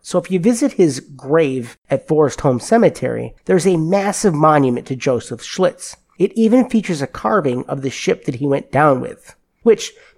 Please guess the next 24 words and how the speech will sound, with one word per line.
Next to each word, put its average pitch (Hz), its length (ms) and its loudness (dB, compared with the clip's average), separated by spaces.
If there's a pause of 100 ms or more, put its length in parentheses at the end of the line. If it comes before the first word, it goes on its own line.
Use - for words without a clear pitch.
(200)
by 240 160 4
the 202 80 6
way, 135 180 2
Schlitz's 226 480 0
monument 160 480 4
is - 120 -10
called 139 240 -2
a 110 60 -6
cenotaph, 240 1000 -2 (140)
uh, 135 200 0
which 147 160 -2
is 156 100 0
a 160 40 2
memorial 170 480 6
marker 139 320 0
for - 100 -8
someone 151 320 0
whose 131 260 -6
physical 220 380 2
remains 139 480 0 (360)
are 185 100 2
located 160 480 0
somewhere 113 380 -2
else - 420 -4